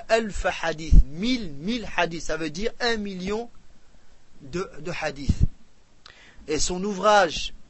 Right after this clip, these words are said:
son grand ouvrage dans le hadith qui s'appelle Al-Musnad, il comporte près de quarante mille hadiths. Quarante mille hadiths. C'est une référence dans le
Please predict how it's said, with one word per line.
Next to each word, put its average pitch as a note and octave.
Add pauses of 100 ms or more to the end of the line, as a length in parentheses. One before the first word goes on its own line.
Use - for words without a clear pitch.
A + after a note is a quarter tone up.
(760)
son -
grand G3
ouvrage F#3+ (640)
dans E3
le D#3+
hadith E3
qui D#3+
s'appelle E3+
Al-Musnad, F3 (1300)
il D3
comporte F#3+
près -
de E3+
quarante F#3+
mille E3+
hadiths. C#3 (1700)
Quarante E3
mille F#3 (160)
hadiths. C#3+ (580)
C'est -
une C#3+
référence F#3+ (540)
dans D#3+
le E3+